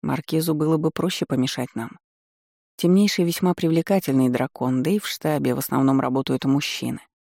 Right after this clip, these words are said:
Не сомневаюсь, что Бран собирался разлиться соловьем и заранее подготовил сагу о жгучей ревности.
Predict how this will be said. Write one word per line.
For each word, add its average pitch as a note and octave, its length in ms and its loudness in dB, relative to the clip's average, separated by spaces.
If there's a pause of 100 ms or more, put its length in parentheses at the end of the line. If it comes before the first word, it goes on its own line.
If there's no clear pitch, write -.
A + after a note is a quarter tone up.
(520)
Не E3 80 0
сомневаюсь, G3+ 500 2
что - 200 -2
Бран D#3 280 0
собирался C#3+ 640 -2
разлиться C#3 560 -2
соловьем D#3 580 2
и D#3 40 2
заранее D3+ 440 2
подготовил C#3 560 -2
сагу D3 400 -2
о C3+ 80 0
жгучей C#3+ 420 0
ревности. B2 640 -4